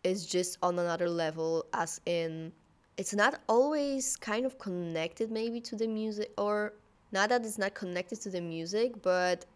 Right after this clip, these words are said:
it's just so much deeper. So, like, the visual representation is just on another level, um, as in, as I said, having those storylines. So the best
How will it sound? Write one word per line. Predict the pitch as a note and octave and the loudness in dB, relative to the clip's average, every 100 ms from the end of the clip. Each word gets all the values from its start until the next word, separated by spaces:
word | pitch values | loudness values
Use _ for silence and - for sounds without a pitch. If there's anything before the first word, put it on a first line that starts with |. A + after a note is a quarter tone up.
| _ | _
it's | F#3 F3 | -4 -2
just | G3 G#3 - - | 0 0 -2 0
so | G3 | 2
much | G3+ G3+ E3+ | 2 0 -2
deeper. | D#3+ E3+ - - - - _ _ _ _ - _ _ _ _ _ - | -6 -8 -6 -6 -8 -12 _ _ _ _ -20 _ _ _ _ _ -6
So, | - | 4
like, | G3+ G3 G3 - - F3 | 8 8 6 -2 -16 -4
the | G3+ | -2
visual | F#3+ E3+ G3+ A3 B3 B3 B3 | -2 4 4 6 6 6 8
representation | B3 B3 A3 A3 A3 F#3 F#3+ - G#3 A3 - | 4 4 -2 -2 -2 -4 -2 -2 -4 -4 -4
is | F#3 F3+ - | -4 -4 -8
just | - F3+ F3+ - - - _ _ _ _ - | -2 -2 0 -4 -6 -14 _ _ _ _ 0
on | F#3 | 2
another | F3+ F3 E3 E3+ | 2 0 0 0
level, | E3 D#3 E3 F3+ C4 - _ _ _ _ _ _ - | 0 -2 0 0 -2 -8 _ _ _ _ _ _ 0
um, | F#3 F3+ F3+ - - | 2 0 -2 -8 -2
as | F#3 F3 - | -2 -2 -4
in, | F3+ E3+ E3+ E3+ E3+ - _ _ - | -2 0 -2 -4 -8 -12 _ _ 0
as | F3 | 2
I | F3 F3 | 2 -2
said, | - D#3 | -4 -8
having | E3 F3+ F#3+ | -2 -2 0
those | F3+ - | -4 -4
storylines. | F3 D#3 C3+ - - _ - - _ | -6 -4 -6 -8 -16 _ -20 -20 _
So | - | -4
the | G3 G3 | 0 4
best | F#3+ G#3 - - - | 6 6 2 -4 -8